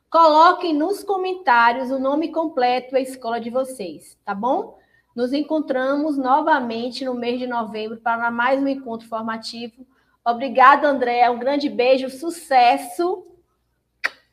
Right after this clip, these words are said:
Dá um grande beijo lá a toda a equipe da, do cemei Rosa Caribé Amorim.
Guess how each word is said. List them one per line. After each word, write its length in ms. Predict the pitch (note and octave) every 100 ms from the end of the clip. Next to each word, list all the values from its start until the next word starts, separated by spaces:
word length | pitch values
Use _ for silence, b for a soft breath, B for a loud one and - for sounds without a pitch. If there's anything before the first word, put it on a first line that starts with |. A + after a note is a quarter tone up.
| _ _
Dá 160 | G3+ C4
um 100 | C#4
grande 280 | C#4+ D#4 F4+
beijo 420 | A#3+ B3 C4+ C#4
lá 220 | B3+ A3
a 40 |
toda 300 | A#3+ D4 D#4
a 40 | D#4
equipe 500 | D4+ D4 C4+ C4+ C4+
da, 320 | A#3 A#3 A#3+
do 160 | A#3+ C4+
cemei 580 | D4 B3+ A#3 B3 A#3+ _ _
Rosa 580 | - B3 D4+ D#4 D4 D4
Caribé 800 | D4 B3 A#3+ A3+ G#3+ G3+ A3 -
Amorim. 540 | F#3 A3+ A#3 G3 E3+